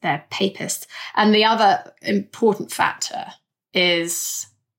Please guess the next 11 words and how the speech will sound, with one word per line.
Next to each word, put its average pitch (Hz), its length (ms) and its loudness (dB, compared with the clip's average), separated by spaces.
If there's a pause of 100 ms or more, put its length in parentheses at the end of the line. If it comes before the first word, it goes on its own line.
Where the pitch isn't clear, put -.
(100)
oh, 220 100 6
and 208 140 2
cross-dressers - 1000 -2
as 185 240 -6
well. 190 420 2 (220)
You 196 120 2
know, 185 100 2
women 208 260 4
who 196 120 0
shouldn't 196 400 0
be 190 220 -4